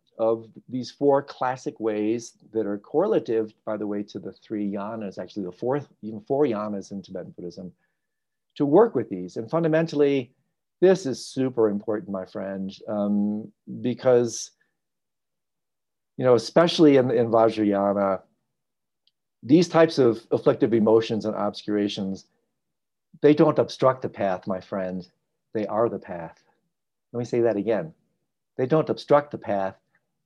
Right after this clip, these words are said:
They are the path. And so bringing them onto the path is enormous, and it's not easy. And so what I do with my little riff on this, which I'll summarize here, is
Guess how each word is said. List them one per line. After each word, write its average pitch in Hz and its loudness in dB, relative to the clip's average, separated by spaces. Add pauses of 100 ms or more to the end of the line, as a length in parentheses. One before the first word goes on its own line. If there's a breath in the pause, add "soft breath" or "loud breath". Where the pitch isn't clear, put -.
(180)
They 135 4 (100)
are 143 4 (480)
the 110 -2
path. 98 -4 (840)
And 147 4
so 165 8
bringing 190 4
them 156 6
onto 170 2
the 113 2
path 110 0
is 113 0
enormous, 110 -4
and 123 0
it's 135 -2
not 180 4
easy. 202 4
And 127 -4
so 160 8
what 147 8
I 220 8
do 175 8
with 135 0
my 135 6
little 135 4
riff 185 4
on 120 -2
this, 110 -4
which 113 -4
I'll 110 -2
summarize 156 -4
here, 101 -2
is 107 -2